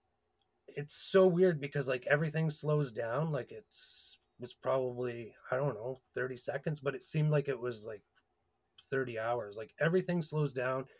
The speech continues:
And then I had a cam lock belt system, so I was, like, writhing and trying to get out, and I was trying to unhook the belt. So I thought I was burning, but I was, it was water,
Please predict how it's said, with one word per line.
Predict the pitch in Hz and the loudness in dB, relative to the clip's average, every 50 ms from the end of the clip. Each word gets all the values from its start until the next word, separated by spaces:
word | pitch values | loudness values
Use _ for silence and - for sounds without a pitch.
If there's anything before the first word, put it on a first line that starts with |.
| - - - - - - _ _ - | -20 -20 -20 -20 -20 -20 _ _ -4
And | 135 143 | 0 2
then | 151 147 | 2 4
I | 139 | 4
had | 160 151 139 | 4 2 2
a | |
cam | - - - 165 175 175 | 0 0 2 2 4 4
lock | 175 170 170 156 - | 4 2 0 0 0
belt | 131 135 143 143 143 | -2 -2 -2 -2 -2
system, | - 147 135 - - 139 131 | -4 -4 -4 -2 -4 -6 -6
so | - - 135 131 123 - _ _ _ _ _ _ _ | -4 -2 -2 -2 -2 -6 _ _ _ _ _ _ _
I | 139 139 | 0 2
was, | 143 143 135 123 113 120 | 2 2 0 0 -2 -4
like, | 123 123 - _ _ | -4 -4 -6 _ _
writhing | 113 120 127 143 151 156 147 160 160 156 | -2 2 4 4 4 4 2 2 2 0
and | 135 110 - | 0 -2 -4
trying | - - 147 143 143 151 143 143 | -4 0 2 2 4 2 0 0
to | 135 123 | -4 -6
get | 117 123 120 117 | -2 -2 0 2
out, | 131 147 139 117 117 123 - _ _ _ _ _ _ _ _ _ _ _ _ - | 2 2 2 2 0 -4 -8 _ _ _ _ _ _ _ _ _ _ _ _ -4
and | 135 131 127 127 123 117 _ _ _ _ _ _ _ _ _ _ | -2 -2 -2 -4 -6 -10 _ _ _ _ _ _ _ _ _ _
I | 127 127 | -6 -4
was | 131 131 - | -4 -6 -6
trying | - - - 156 160 175 170 | -4 0 2 4 4 4 4
to | 143 - - 151 | 2 2 4 4
unhook | 156 151 139 165 151 - - | 4 6 4 2 0 0 -2
the | 131 | -2
belt. | 117 135 151 160 - - | 2 4 2 2 2 -2
So | - 170 165 - - | 0 0 0 6 6
I | 185 233 247 | 6 6 6
thought | - 254 247 226 | 6 6 6 8
I | 180 | 8
was | 165 147 113 | 6 4 2
burning, | 104 131 165 185 165 - - - - 127 | 4 6 8 8 6 4 0 -10 -2 0
but | 135 139 | 2 4
I | 147 | 4
was, | 151 143 143 139 - 131 | 4 4 2 0 0 -2
it | 143 | 0
was | 147 143 143 117 | 0 0 0 -2
water, | 123 117 131 147 170 165 - - - 139 143 147 | -2 -2 -2 0 0 0 -2 -2 -2 -4 -4 -6